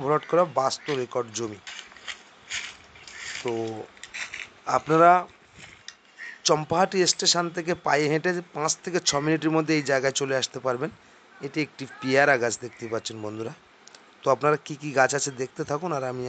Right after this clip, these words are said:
আপনাদের সাথে শেয়ার করি। খুব সুন্দর একটি পেয়ারা গাছ, পেয়ারা ধরে আছে। তো এখানে আপনারা বাড়ি করলে কী কী সুবিধা পাবেন বলে দেবো। পাঁচ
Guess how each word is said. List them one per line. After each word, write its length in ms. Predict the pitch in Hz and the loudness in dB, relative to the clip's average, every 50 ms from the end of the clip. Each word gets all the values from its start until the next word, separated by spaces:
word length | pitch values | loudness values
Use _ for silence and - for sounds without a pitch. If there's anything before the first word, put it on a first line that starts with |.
| 123 | -8
আপনাদের 320 | 113 - - 120 113 123 - - | -10 -10 -12 -10 -8 -8 -8 -6
সাথে 220 | 127 120 113 120 131 - - - - - - - - - - | -6 -8 -10 -10 -16 -18 -20 -20 -20 -20 -20 -16 -8 -6 -4
শেয়ার 240 | - 135 131 127 117 113 - | -2 0 -2 -2 -2 -6 -8
করি। 140 | 135 123 110 - - - - - - - - - - - - - - - - - - - - - - - - - - - - - - - - - - - - - - - - - - - - - | -10 -10 -10 -14 -20 -20 -20 -20 -20 -20 -20 -20 -20 -20 -20 -20 -20 -20 -20 -20 -20 -20 -20 -20 -20 -18 -16 -16 -16 -16 -18 -20 -20 -20 -20 -20 -20 -20 -20 -18 -20 -20 -20 -16 -16 -12 -10 -6
খুব 120 | - - - - - | -6 -4 -2 0 2
সুন্দর 280 | - 147 143 143 143 151 147 147 | 2 4 4 4 4 4 4 4
একটি 140 | - - 139 - | 0 -2 -10 -6
পেয়ারা 260 | - 135 131 123 120 123 | 0 4 4 6 6 4
গাছ, 120 | 127 139 - - - | 2 2 -2 -4 -2
পেয়ারা 280 | 131 123 117 117 123 120 | 0 2 2 4 4 2
ধরে 260 | 107 107 117 120 127 123 113 | 2 2 2 4 4 4 4
আছে। 180 | 107 - - 170 - - - - - - - - - - - - - - - - - - - - - - | 4 0 -4 -6 -6 -12 -14 -16 -18 -20 -20 -20 -20 -20 -20 -20 -20 -20 -20 -20 -20 -20 -20 -20 -14 -4
তো 60 | - 156 143 - 170 175 | -2 -2 0 2 2 2
এখানে 280 | 165 175 190 202 214 208 190 175 | 2 4 2 4 6 6 6 4
আপনারা 260 | 175 175 185 180 175 156 151 | 4 4 4 6 6 8 8
বাড়ি 200 | 139 135 156 156 - | 8 6 6 2 0
করলে 200 | 170 165 151 151 151 - | -2 -2 0 -2 -6 -6
কী 80 | - 180 160 | -8 -12 -8
কী 100 | - 196 - - | -4 -2 -2 -2
সুবিধা 280 | 175 165 160 156 160 160 147 | 0 0 -2 0 0 0 0
পাবেন 200 | 147 135 135 131 123 117 | 0 0 -2 -2 -2 0
বলে 140 | 120 120 117 120 | 0 0 2 0
দেবো। 160 | 120 117 131 185 - - - - - - - - - - - - - - - - - - - - - - | 0 0 -2 -4 -6 -14 -20 -20 -20 -18 -18 -18 -18 -18 -18 -18 -18 -18 -18 -20 -20 -20 -20 -8 2 4
পাঁচ 180 | 143 147 143 | 4 4 4